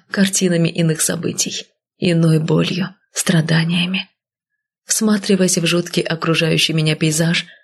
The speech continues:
подмечала сухие мёртвые деревья – понурую траву и чёрную влажную слизь, разрастающуюся по редким валунам. Я не смогла вспомнить эти места. Время изменило их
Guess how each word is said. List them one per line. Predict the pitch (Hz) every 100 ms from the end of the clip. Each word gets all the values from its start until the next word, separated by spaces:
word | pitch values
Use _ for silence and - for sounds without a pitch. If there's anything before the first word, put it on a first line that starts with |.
| _
подмечала | 220 196 196 190 175 170
сухие | 165 165 - 175
мёртвые | 160 156 156 165 156
деревья – | 160 160 170 175 - - _ _ -
понурую | 202 196 196 185 170
траву | 165 165 156 170 165 - -
и | 214
чёрную | 196 185 175 180 156
влажную | 156 151 160 160
слизь, | 156 175 175 - - _
разрастающуюся | 185 175 165 151 - 165 156 - 151 160
по | 156 147
редким | 151 - 147
валунам. | 147 143 147 147 151 - _ _ _ _ _
Я | 202 180
не | 165
смогла | - 151 156 156
вспомнить | - 147 143 143 -
эти | 156 -
места. | 160 160 - 180 - _ _ _ _ _
Время | 180 165 175 160 160
изменило | 175 165 165 165 165 156
их | - - -